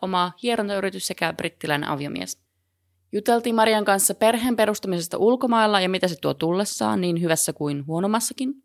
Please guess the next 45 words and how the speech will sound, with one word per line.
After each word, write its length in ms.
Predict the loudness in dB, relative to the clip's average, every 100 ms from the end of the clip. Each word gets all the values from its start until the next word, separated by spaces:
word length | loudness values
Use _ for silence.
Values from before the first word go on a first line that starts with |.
| _
sekä 300 | -2 0 2
niistä 400 | 2 0 0 0 4
äitiyden 480 | 4 4 2 0 2
eroista, 520 | 4 4 4 2 0
joita 220 | 0 -2
hän 220 | -2 0
on 120 | 0
huomannut 340 | 0 0 -2 -2
Suomen 260 | 0 2
ja 80 | 2
brittien 360 | 0 0 0 2
välillä. 260 | 2 2 -2 _ _ _ -8
Luonnollisesti 540 | 0 2 2 0 -2 -4
taas 240 | 0 0 0
muistutan, 500 | 0 0 -2 -2 -2
että 220 | -6 -4 -2
koska 260 | 0 0
keskustelemassa 720 | 0 0 -2 -4 -2 0 0
on 80 | 2
vain 120 | 2
kaksi 320 | 2 0 0 0
henkilöä, 400 | 2 4 4 2 -2
on 180 | -2 2
vain 180 | 2 2
kahden 300 | 0 -2 -2
henkilön 300 | -2 -2 -2
kokemukset 460 | 0 0 -2 -4 -4
ja 60 |
mielipiteet, 580 | -2 0 -2 0 0 2
joiden 220 | 0 0
pohjalta 340 | -2 -2 -2 -4
tätä 220 | -8 -6
keskustelua 540 | -6 -6 -10 -8 -8
käydään, 560 | -6 -4 -2 -2 -2 -6 _
joten 380 | -6 0 0 2
muistathan, 580 | 2 2 0 0 -2 0
että 240 | -2 0
emme 260 | 2 2 2
ole 100 | 2
kaikki 320 | 2 2 2
tietäviä 400 | 0 0 2 2
myöskään 400 | 2 -2 -4 -4
tämän 220 | 0 2
aiheen 240 | 2 0 -2
parissa. 340 | -2 -2 -6